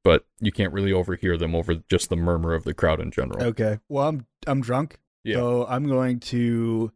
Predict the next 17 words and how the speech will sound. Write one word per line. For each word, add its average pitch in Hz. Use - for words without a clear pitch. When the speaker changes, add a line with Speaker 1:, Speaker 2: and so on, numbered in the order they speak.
Speaker 1:
<laughs> -
Speaker 2:
start 151
the 135
dancing 131
back 123
up 127
and 120
then 113
just 123
stare 127
at 117
those 117
guys 110
that 110
are 110
ta-, 113
like, 107